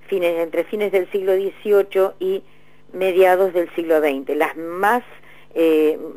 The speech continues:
Pellegrini tiene muchas más y mucho más, este, elaboradas,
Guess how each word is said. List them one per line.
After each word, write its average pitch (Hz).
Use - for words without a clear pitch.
Pellegrini 190
tiene 175
muchas 175
más 180
y 156
mucho 160
más, 160
este, 143
elaboradas, 156